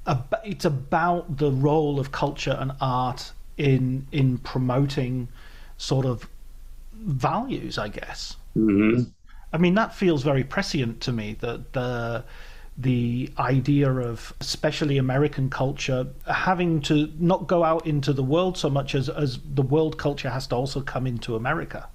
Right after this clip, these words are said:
Speaker 2: Well, that's, that's another change, right? I mean, first of all, the whole idea of America is a, it's a perfect land for, you know, for, uh, immigrants. I'm one. And there's,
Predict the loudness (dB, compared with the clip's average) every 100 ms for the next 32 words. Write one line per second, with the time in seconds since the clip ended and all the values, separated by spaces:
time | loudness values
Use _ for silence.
0 | 4 6 8 6 2 -2 2 2 2 2
1 | 4 4 4 2 2 2 4 2 0 2
2 | 4 4 4 4 4 6 6 4 0 0
3 | 2 4 6 6 6 0 -8 -2 0 4
4 | 6 6 6 6 6 6 4 2 0 2
5 | 6 6 6 6 4 2 0 0 0 -4
6 | -4 -2 -2 -4 0 2 2 -2 -10 -10
7 | -8 0 2 2 0 0 2 6 6 6
8 | 2 2 2 2 0 2 4 2 2 4
9 | 6 6 6 4 2 -2 -6 2 4 4
10 | 6 6 4 0 -4 0 0 0 0 4
11 | 4 4 4 2 -2 -6 -2 4 6 6
12 | 6 6 4 2 -6